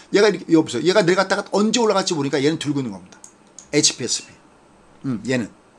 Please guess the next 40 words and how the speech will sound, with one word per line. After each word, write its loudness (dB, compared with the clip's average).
대신 4
얘가 6
두들겨 -2
맞아도 2
되게끔 -4
월봉용만 2
두들겨 0
맞는, -6
갖고 -8
있는 -10
겁니다. -14
그래야 4
얘가 4
있는 0
걸 2
끝까지 0
가져가서 4
먹는 -4
겁니다. -16
그렇지 4
않고 0
일봉만 4
보고 2
하면 0
다 -8
홀라당 2
다 -6
팔아먹어서 -2
절대 0
얘를 4
가져갈 -6
수가 -6
없습니다. -16
그러니까 2
오히려 8
제대로 4
잡은 0
종목은 -2
끝까지 2
가져가고요. -4